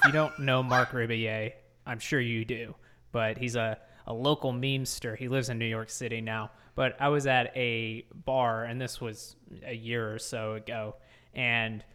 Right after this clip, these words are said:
somebody mentioned, apparently he went to Booker T, and I was sitting there at this bar, and somebody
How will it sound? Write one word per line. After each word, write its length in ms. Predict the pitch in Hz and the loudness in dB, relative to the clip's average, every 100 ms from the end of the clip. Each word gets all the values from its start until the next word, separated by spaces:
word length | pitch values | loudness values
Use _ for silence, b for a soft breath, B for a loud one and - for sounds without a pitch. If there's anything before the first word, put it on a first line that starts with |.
| b - | b -8
somebody 600 | - - 143 139 135 123 | -4 0 0 2 0 0
mentioned, 560 | 120 135 - 135 110 - | -2 -4 -4 -6 -6 -8
apparently 520 | 117 - 175 175 156 | -6 -2 0 2 0
he 100 | 156 | 0
went 220 | 151 147 | 0 -2
to 80 | 131 | -2
Booker 320 | 143 - 135 | -2 -2 -4
T, 520 | - 151 156 113 110 b b b | -2 0 2 0 -6 b b b
and 420 | 139 131 120 117 - | 0 2 0 -4 -6
I 120 | 151 | 0
was 160 | 139 131 | 0 0
sitting 340 | - 180 180 | 0 0 0
there 260 | 147 127 120 | 0 0 0
at 280 | 139 156 - | 0 0 0
this 180 | 151 135 | -4 -2
bar, 460 | 139 143 120 117 B B - - | 2 4 4 2 B B -20 -8
and 240 | 117 135 | -8 -6
somebody 800 | - - 139 147 151 156 170 | -6 -4 -2 0 0 0 -2